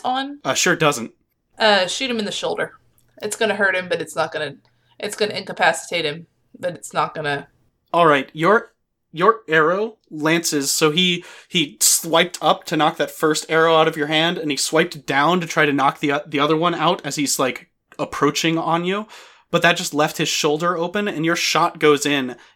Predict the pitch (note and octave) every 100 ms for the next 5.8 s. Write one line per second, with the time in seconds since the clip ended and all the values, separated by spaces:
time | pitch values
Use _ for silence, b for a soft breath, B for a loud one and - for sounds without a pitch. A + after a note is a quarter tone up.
0 | - C#3+ C#3 C3+ C#3 A#2 - F3 - D#3+
1 | D#3+ D#3+ C#3+ C3+ - - C#3 C#3 A#2+ A#2
2 | C3+ B2+ B2 C#3+ C#3 C3+ C3+ B2 A#2 -
3 | - D3 C#3+ C#3+ C3+ B2 C3+ C#3 C#3 C3
4 | B2+ B2+ C3 C#3 D3 C#3+ C3+ B2 C3 C#3
5 | C3 C3 - B2+ C#3 D#3 F3+